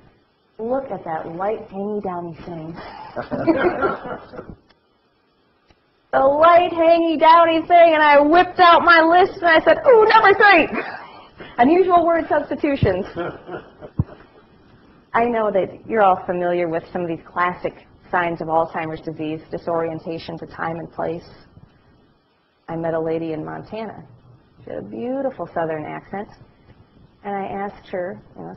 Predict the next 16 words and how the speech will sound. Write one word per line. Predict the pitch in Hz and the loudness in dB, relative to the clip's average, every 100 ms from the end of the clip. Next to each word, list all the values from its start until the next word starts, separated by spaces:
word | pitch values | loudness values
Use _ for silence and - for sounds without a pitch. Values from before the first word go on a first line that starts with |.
| - | -10
sitting | 208 185 | -8 -6
in, | 170 | -8
in | 185 180 | -10 -8
Montana, | 175 - 208 175 | -8 -8 -8 -6
I | 170 | -6
wasn't | 180 175 170 | -6 -6 -8
expecting | 160 - 185 180 165 | -12 -8 -8 -8 -10
that | 160 | -10
beautiful | 170 175 175 160 | -8 -8 -10 -10
Southern | 175 160 156 | -8 -8 -8
accent. | 170 185 - 165 - | -10 -12 -14 -14 -14
I | 170 | -14
said, | - 170 | -12 -12
"Where | 180 233 294 | -8 -8 -8
are | - 208 | -8 -8
you | 208 196 | -8 -10